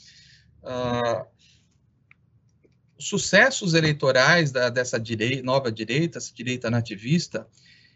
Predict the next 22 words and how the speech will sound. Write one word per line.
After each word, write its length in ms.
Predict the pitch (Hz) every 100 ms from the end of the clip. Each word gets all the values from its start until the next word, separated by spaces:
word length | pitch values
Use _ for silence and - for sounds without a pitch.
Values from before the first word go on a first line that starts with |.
| _ _
eles 280 | 143 151 -
são 320 | 185 190 180
grande 400 | 165 196 311 254
parte, 640 | - 131 131 196 180 -
segundo 360 | 117 127 135 143
a 60 | 135
interpretação 600 | 135 131 120 113 - 151
do 60 |
Piketty, 480 | 147 - 110 - 190
em 100 | 233
grande 280 | 131 233 233
parte, 640 | - 139 160 233 - 110 - _ _ -
é, 360 | 131 127 127
alimentados 680 | 135 156 165 151 156 165 170
justamente 640 | 160 247 226 170 180 185
por 160 | - 165
esse 220 | 165 185
esquecimento 800 | - - 214 - 190 160 180 -
de 100 | 147
questões 480 | 151 147 - 151 135
de 80 | 135
classe, 720 | - 165 175 - - 180 165